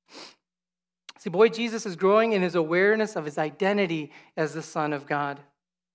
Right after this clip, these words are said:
And in today's age, it might sound normal for us to call God Father, but in those times, it was borderline blasphemous to describe God that way. It was too literal, too intimate, too personal,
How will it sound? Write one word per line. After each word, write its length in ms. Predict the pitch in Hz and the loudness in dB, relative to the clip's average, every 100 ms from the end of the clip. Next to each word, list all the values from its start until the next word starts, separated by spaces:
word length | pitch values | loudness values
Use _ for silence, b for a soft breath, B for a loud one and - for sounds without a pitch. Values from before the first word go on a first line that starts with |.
| _ _ _ _ _ - | _ _ _ _ _ -6
And 120 | 156 | -4
in 80 | 160 | -2
today's 340 | 190 190 190 | 4 4 6
age, 160 | 190 185 | 4 2
it 40 | |
might 160 | 185 185 | 0 2
sound 200 | 202 180 | 0 2
normal 400 | 170 180 185 180 | 2 2 2 0
for 180 | 180 175 | 0 -2
us 180 | 170 | -2
to 80 | - | -8
call 360 | 170 - 170 170 | -10 -2 2 2
God 300 | 170 160 160 | 0 -2 -2
Father, 380 | - 196 185 160 | 2 2 4 2
but 120 | 165 | 0
in 120 | 170 | 0
those 280 | 175 208 202 | 2 2 0
times, 360 | - 226 220 | -2 0 0
it 40 | 170 | -2
was 60 | |
borderline 460 | 156 185 208 208 165 | -4 0 2 2 0
blasphemous 720 | 135 156 190 185 185 143 135 - _ b b b b | -4 -4 -4 -6 -10 -10 -12 -20 _ b b b b
to 100 | - | -6
describe 540 | 175 170 226 226 160 165 | -4 2 6 6 4 -2
God 260 | 175 185 | 0 0
that 180 | 170 156 | 0 0
way. 180 | 151 156 | -2 -6
It 40 | |
was 140 | 165 - | -10 -12
too 200 | - 233 | -8 -2
literal, 320 | 196 190 190 | 0 0 0
too 260 | 185 240 | -2 -2
intimate, 480 | 202 180 - 185 185 | 0 -2 -8 -10 -10
too 160 | - 196 | -12 -16
personal, 760 | - - 233 233 156 139 139 | -8 -4 -4 -6 -8 -8 -10